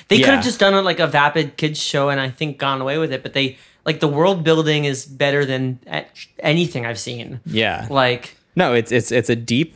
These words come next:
Speaker 2: it's a deep and alive world. And it's, yeah, it, it, the amount of care put into the show.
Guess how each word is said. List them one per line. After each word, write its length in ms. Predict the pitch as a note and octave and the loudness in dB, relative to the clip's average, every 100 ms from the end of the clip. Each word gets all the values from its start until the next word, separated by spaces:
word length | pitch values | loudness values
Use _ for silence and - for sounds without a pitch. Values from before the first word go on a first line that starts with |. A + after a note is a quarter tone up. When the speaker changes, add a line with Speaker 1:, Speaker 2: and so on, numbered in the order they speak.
| - | -4
Speaker 2:
it's 180 | B2+ - | -4 -2
a 40 | |
deep 260 | B2+ C3+ D3+ | 2 2 2
and 300 | B2+ C3+ C3 - | -2 -2 -4 -4
alive 480 | A#2+ A#2 G#2+ A2+ A#2+ | -4 0 2 0 -2
world. 400 | G#2 G2 G2 G2 B2+ | -2 -2 -2 -2 -2
And 120 | C3+ | 0
it's, 320 | B2+ - - | -2 -6 -2
yeah, 200 | F3 C#3 | 0 0
it, 300 | G#2+ F#2 G1+ - | 0 -2 -6 -16
it, 140 | - _ _ _ _ _ - | -18 _ _ _ _ _ 0
the 80 | C3 | 2
amount 220 | D#3 E3+ | 2 0
of 100 | - | -4
care 280 | - D3+ C#3+ | 0 0 2
put 180 | - | 0
into 180 | A#2 A2+ | 0 0
the 80 | G2+ | -2
show. 500 | - A#2+ A#2 - B2 | -2 0 0 -2 -8